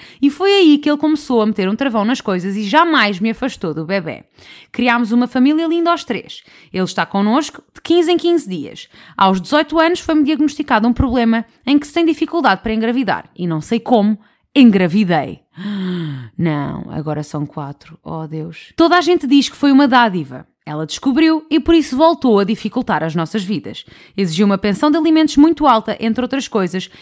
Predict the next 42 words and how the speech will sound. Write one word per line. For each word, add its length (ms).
e 60
também 260
não 120
tínhamos 260
condições 480
para 140
criar 300
duas 240
ou 60
três 200
crianças 420
pequenas 340
porque 240
podiam 280
ser 180
gêmeos. 460
Então, 360
decidi 400
abortar, 540
porque 200
para 180
mim 360
o 80
mais 260
importante 500
era 120
conseguir 440
dar 160
ao 140
Afonso 480
tudo 180
o 40
que 80
ele 100
precisava 480
naquele 300
momento, 420
enquanto 360
ainda 300
era 300
muito 240
pequenino. 480